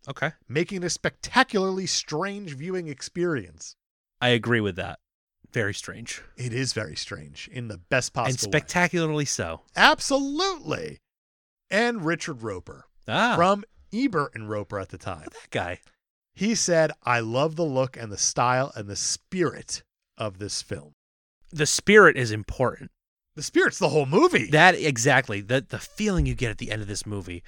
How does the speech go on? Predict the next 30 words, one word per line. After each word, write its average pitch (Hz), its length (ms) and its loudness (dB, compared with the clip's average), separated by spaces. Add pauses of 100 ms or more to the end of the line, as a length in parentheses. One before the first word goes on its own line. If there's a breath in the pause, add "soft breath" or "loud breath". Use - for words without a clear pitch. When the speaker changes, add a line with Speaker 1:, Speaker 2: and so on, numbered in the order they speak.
(260 soft breath)
Speaker 1:
when, 120 220 0
like, 107 200 -4 (280 loud breath)
everything 165 380 6
comes 156 240 2
together 131 380 2
and 117 140 -2
you, 123 60 -10
you're 156 180 -2
like, 151 200 -4 (180)
"Oh, 208 480 10
it's 127 120 -8
such - 220 -4
a - 20 -10 (320)
feel-good 151 400 4
movie." 92 380 -4 (300)
Speaker 2:
It 208 120 6
is, 196 420 6
but 160 220 2 (160)
you 156 120 -6
don't 214 160 0
get 220 120 -4
that 170 120 0
feeling 190 340 -8
from 127 260 -8
nothing 135 300 -4
happening 123 380 -4
leading 117 220 -10
up 117 100 -8
to - 100 -16
that. 78 160 -20